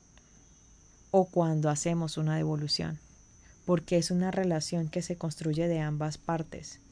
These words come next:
Es una relación que se construye la persona que está vendiendo y de la persona que está comprando.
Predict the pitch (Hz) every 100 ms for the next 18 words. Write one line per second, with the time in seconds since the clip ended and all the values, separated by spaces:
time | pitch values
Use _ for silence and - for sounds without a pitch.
0 | - - - - - - - 170 170 170
1 | 175 180 165 156 170 180 170 160 - -
2 | 165 156 156 160 156 151 156 156 175 -
3 | 156 160 175 185 190 196 - 175 156 151
4 | - 147 147 160 - 160 - 147 147 147
5 | 151 156 151 151